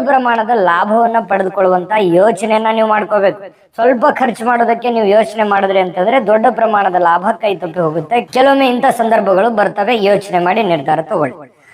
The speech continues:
ಇನ್ನು ಬಹಳ ವಿಶೇಷವಾಗಿ ನೀವು ಈ ಭೂಮಿ, ಗೃಹ ಅಥವಾ ಈ ಬಂಡವಾಳ ಇತ್ಯಾದಿ ಒಂದು ಸ್ಥಿರ ಮೌಲ್ಯಗಳಲ್ಲಿಯೂ ಕೂಡ ನೀವು ಹೂಡಿಕೆ ಮಾಡುವಂಥದ್ರಿಂದ ನಿಮಗೆ ಲಾಭ ಆಗತ್ತೆ ಅನ್ನುವಂಥದ್ದು ಗಮನದಲ್ಲಿಟ್ಕೋಬೇಕು.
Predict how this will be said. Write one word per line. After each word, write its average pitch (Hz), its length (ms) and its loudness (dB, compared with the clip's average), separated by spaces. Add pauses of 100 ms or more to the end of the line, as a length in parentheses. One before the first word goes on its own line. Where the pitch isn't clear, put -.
(220)
ಇನ್ನು 247 440 2
ಬಹಳ 240 180 2
ವಿಶೇಷವಾಗಿ 214 1040 0 (340)
ನೀವು 262 400 2
ಈ 208 360 0
ಭೂಮಿ, 208 680 0 (160)
ಗೃಹ 214 260 2 (560)
ಅಥವಾ 226 360 0
ಈ 208 160 0
ಬಂಡವಾಳ 214 540 2 (260)
ಇತ್ಯಾದಿ 240 400 0
ಒಂದು 208 360 0
ಸ್ಥಿರ 208 280 -4 (340)
ಮೌಲ್ಯಗಳಲ್ಲಿಯೂ 226 1080 2
ಕೂಡ 254 240 -2
ನೀವು 226 160 -2
ಹೂಡಿಕೆ 208 360 -2
ಮಾಡುವಂಥದ್ರಿಂದ 175 840 0 (500)
ನಿಮಗೆ 180 320 2
ಲಾಭ 180 500 0
ಆಗತ್ತೆ 185 380 0
ಅನ್ನುವಂಥದ್ದು 160 580 -4
ಗಮನದಲ್ಲಿಟ್ಕೋಬೇಕು. 180 1200 0